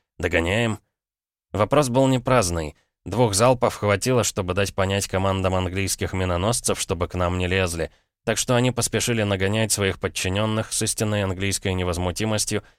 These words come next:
сделав вид, что три судна под японскими флагами не под их защитой. В чём-то Головизнин был прав. Одно дело японцы, другое — английские торговцы под английским же охранением.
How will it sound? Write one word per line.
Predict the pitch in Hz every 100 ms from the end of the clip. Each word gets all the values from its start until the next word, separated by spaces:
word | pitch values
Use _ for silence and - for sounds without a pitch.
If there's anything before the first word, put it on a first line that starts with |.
| _ -
сделав | 92 123 127 -
вид, | 123 139
что | - 117
три | 107 110
судна | 98 117 110 104
под | 98
японскими | 95 90 95 - 95 90
флагами | 90 95 95 98
не | 95
под | 87 85
их | 85 78
защитой. | 80 - 92 76 71 - _ _ _ _ -
В |
чём-то | - 147 151 143
Головизнин | 135 131 135 131 131 127
был | 120 120
прав. | - 98 87 - _ _ _
Одно | 90 92 123
дело | 113 107
японцы, | 95 87 - 110 113 110 - _ _
другое — | 87 104 110 131 135 -
английские | 120 104 117 120 - 107
торговцы | 98 90 95 123 -
под | - 87
английским | 87 87 87 90 - 90
же | 85 87
охранением. | 92 87 92 95 87 78